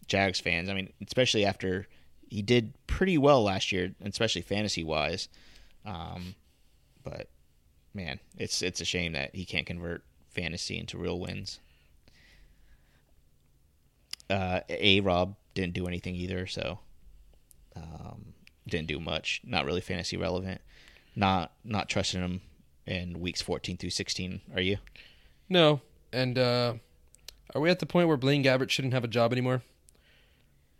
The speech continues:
Speaker 1: <laughs> Already?
Speaker 2: Oh, sorry. Blake Bortles.
Speaker 1: Okay. <laughs> Uh, no, not yet.
Speaker 2: Why did I say
Speaker 1: I mean,
Speaker 2: Blaine Gabbert?
Speaker 1: 'cause you're thinking of, uh,
Speaker 2: Flashback
Speaker 1: yeah.
Speaker 2: three years? Four years?
Speaker 1: Yeah, yeah,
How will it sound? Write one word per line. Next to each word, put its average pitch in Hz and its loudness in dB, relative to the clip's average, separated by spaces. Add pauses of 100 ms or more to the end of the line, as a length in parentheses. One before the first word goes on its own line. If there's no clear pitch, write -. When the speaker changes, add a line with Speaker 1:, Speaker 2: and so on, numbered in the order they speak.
(360)
Speaker 1:
<laughs> - -2
Already? 117 2 (640)
Speaker 2:
Oh, 131 2 (220)
sorry. 120 2
Blake 131 4
Bortles. 110 -2 (720)
Speaker 1:
Okay. - -2 (120)
<laughs> - -2 (520)
Uh, 113 6
no, 147 6
not 143 2
yet. 90 2
Speaker 2:
Why 123 2
did 165 2
I 151 6
say 135 4
Speaker 1:
I - 8
mean, 117 4
Speaker 2:
Blaine 120 -2
Gabbert? 113 -6 (1120)
Speaker 1:
'cause 190 -8
you're - -8
thinking 78 -10
of, - -4
uh, - -4
Speaker 2:
Flashback 123 -4
Speaker 1:
yeah. 139 -6
Speaker 2:
three 135 -4
years? 135 -4 (480)
Four 131 -4
years? 139 0
Speaker 1:
Yeah, - -14 (680)
yeah, - -4